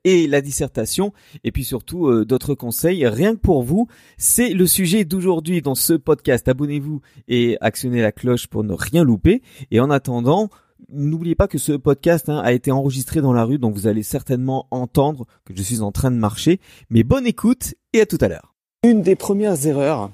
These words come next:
c'est le hors-sujet. En philo, c'est extrêmement simple.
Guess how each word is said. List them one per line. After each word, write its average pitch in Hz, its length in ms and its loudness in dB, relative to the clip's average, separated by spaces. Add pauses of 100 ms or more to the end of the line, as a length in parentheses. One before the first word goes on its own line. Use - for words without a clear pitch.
c'est 160 360 2
le 151 280 -2
hors-sujet. 143 560 -4 (960)
En 208 140 0
philo, 143 480 -2 (400)
c'est 180 340 2
extrêmement 156 680 -4
simple. - 500 -6